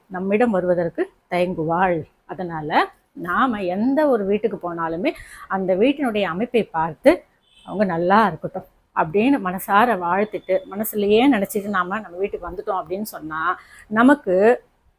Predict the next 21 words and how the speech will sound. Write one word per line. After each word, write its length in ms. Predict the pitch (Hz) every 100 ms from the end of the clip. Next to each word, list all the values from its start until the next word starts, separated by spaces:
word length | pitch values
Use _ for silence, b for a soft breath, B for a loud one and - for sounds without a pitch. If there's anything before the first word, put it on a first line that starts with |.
| _
சொந்த 380 | - 214 226 262
வீடு 240 | 247 233
இல்லைன்னாலும் 640 | 208 208 233 226 220 226 294
சொந்த 280 | 302 277
வீடு 160 | 285 269
அமையும். 400 | 247 285 285 190 _ _ _
இல்ல, 280 | - 233 294
நமக்கு 320 | 311 233 233
ரெண்டு 260 | 226 208 214
மூணு 220 | 226 214
வீடு 260 | 220 277 294
சொந்த 260 | 247 226
வீடு 200 | 240 220
இருந்து, 300 | 208 214 220
இருக்கு 300 | 214 233 233 226
அப்படின்னு 220 | 185 220
சொன்னாலும், 500 | 214 202 190 208 359 B B B
நிலத்தை 420 | 214 240 294 359 311
போற்றக்கூடிய 560 | 262 254 262 233 196
நம்மிடம் 540 | 190 190 247 196 202 262 208
பூமாதேவி 640 | 240 247 208 190 185 311